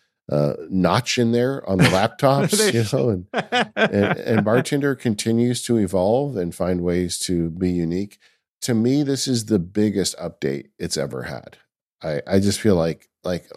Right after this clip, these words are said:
Speaker 1: a lot of the, the stress points I had with Bartender have been solved with this new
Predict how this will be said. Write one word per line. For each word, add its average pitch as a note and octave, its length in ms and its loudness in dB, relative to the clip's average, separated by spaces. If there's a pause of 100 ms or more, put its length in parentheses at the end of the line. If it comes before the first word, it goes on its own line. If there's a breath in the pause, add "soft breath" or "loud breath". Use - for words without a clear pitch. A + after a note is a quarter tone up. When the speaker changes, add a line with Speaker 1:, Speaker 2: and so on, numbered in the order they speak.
Speaker 1:
a E2+ 40 -10
lot G#2 320 0
of A#2+ 140 0
the, F2+ 260 0 (500)
the F2 240 0
stress - 460 -2
points G2 240 -2
I F#2+ 200 -2
had B2 240 0
with C3 160 -2
Bartender A#2+ 560 -2
have F#2+ 160 0
been E2+ 160 -2
solved C#2+ 500 -4
with - 180 -8
this E2 220 -8
new D#2 380 -4